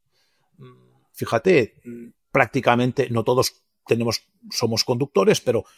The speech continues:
pero hay una buena proporción de, de, de condu-, conductores.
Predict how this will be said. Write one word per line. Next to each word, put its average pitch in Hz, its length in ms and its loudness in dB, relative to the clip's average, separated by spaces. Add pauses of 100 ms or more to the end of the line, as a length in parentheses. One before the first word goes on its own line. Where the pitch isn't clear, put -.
(180)
pero 127 180 0
hay 131 100 2
una 135 120 2
buena 135 260 2
proporción 131 480 0
de, 123 340 2
de, 117 420 0
de 117 140 -4
condu-, 110 280 -6 (200)
conductores. 107 760 -6